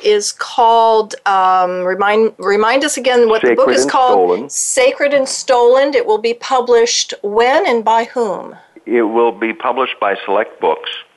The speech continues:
Speaker 2: and it will come out in September.
Speaker 1: Fabulous, fabulous.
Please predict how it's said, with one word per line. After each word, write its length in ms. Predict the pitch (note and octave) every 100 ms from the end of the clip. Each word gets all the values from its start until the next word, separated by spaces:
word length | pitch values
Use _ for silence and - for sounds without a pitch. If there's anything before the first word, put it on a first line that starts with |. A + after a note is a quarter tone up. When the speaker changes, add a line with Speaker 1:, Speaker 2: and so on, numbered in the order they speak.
| _ _ _ _ _ -
Speaker 2:
and 460 | G2 F#2+ F#2+ F#2+ F2+
it 180 | F#2
will 120 | F2 F#2
come 240 | - F#2
out 300 | F2+ F2+ -
in 140 | F#2
September. 600 | - - - - - - - _ _ _ _ _
Speaker 1:
Fabulous, 720 | E3+ E3 G3 D#3 D#3+ - -
fabulous. 840 | - F#3 D#3+ C#3 D#3+ D3+ D#3+ -